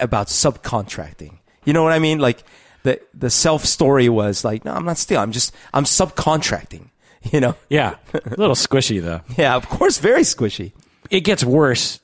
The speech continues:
Speaker 2: in the next story I'll tell about that. But anyway, Atari's co-founder later described Steve Jobs as difficult but valuable,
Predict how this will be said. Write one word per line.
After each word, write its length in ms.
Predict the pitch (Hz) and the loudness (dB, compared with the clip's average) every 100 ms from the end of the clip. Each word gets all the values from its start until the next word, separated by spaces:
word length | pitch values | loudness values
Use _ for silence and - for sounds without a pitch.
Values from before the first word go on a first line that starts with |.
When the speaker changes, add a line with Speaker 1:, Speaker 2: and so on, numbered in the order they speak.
| - | -4
Speaker 2:
in 160 | 131 117 | 0 2
the 100 | 110 | 2
next 240 | 117 - | 0 -2
story 340 | - 101 90 | -2 0 0
I'll 140 | 87 87 | -2 -4
tell 240 | 92 85 | -6 -6
about 240 | 80 85 - | -6 -8 -8
that. 180 | 85 | -8
But 140 | 104 107 | -4 -2
anyway, 180 | 98 90 - - - - | -2 -6 -10 -20 -20 -6
Atari's 520 | 139 165 190 180 - | -2 2 4 2 2
co-founder 880 | - 170 196 - 113 101 110 170 202 - - | 0 2 2 0 0 2 2 2 -2 -12 -4
later 280 | 117 156 156 | 2 4 4
described 800 | 127 123 - 120 147 151 143 131 - - | 2 0 -2 0 2 2 0 -6 -14 -12
Steve 400 | - - 110 98 | -10 -2 -2 0
Jobs 480 | 98 85 82 101 - - - - - | -2 -4 -4 -8 -14 -20 -20 -20 -6
as 300 | 117 113 104 | -2 -2 -2
difficult 680 | - 165 190 185 175 180 - _ | -2 0 0 -2 -4 -4 -12 _
but 160 | 123 110 | -2 -2
valuable, 800 | 101 98 127 120 90 76 67 - | -2 -2 0 0 -2 -8 -12 -14